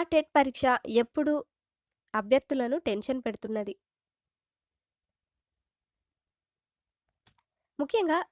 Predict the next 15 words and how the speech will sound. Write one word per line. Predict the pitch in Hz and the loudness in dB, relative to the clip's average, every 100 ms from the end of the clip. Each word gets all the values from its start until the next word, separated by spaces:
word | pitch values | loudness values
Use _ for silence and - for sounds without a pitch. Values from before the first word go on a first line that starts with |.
| _ _ - | _ _ -12
ఎస్ఏ | 240 226 262 - 294 320 330 - 220 | -4 2 2 0 -2 0 0 -2 -6
జీవశాస్త్రం, | 226 240 254 262 240 - 240 - | -4 -2 -2 -4 -6 -4 -6 -6
భాషా | 226 220 226 269 | -4 -2 -2 -4
పండితులు | 247 220 220 - 220 - | -6 -4 -4 -4 -6 -6
తమకు | - 226 214 214 208 | -4 -4 -4 -4 -4
సంబంధం | 233 214 240 269 | -6 -6 -4 -4
లేని | 240 220 226 | -4 -4 -4
సబ్జెక్టులను | 240 202 196 233 - 220 214 208 226 _ _ - | -2 -6 -4 -8 -6 -4 -4 -6 -8 _ _ -2
టెట్ | 247 - | -2 0
కోసం | - 262 269 294 | -4 -4 -4 -8
చదవాల్సి | - 220 220 254 269 - | -8 -6 -2 -2 -2 -2
రావడంతో | 226 208 202 202 233 220 | -2 -4 -6 -6 -6 -6
వాటిపై | 262 220 214 233 226 - _ - | -4 -6 -2 -2 -2 -6 _ -6
అవగాహన | 196 226 240 240 254 | -2 -2 -2 -4 -4
లేక | 208 208 - | -4 -6 -6